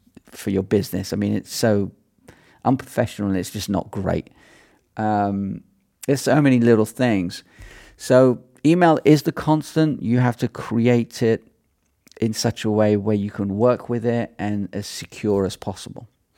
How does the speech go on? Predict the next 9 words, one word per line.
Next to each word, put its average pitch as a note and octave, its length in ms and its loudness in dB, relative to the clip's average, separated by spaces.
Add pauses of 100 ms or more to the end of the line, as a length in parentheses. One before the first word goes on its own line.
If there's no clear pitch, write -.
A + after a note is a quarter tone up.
(220)
If F#2+ 140 -12
you G#2+ 60 -2
have G#2 100 -4
any A#2+ 100 0
questions, A2 480 -4
let G2 140 -6
me G#2+ 80 -6
know. A2+ 200 -4 (920)
Um, G2 720 -2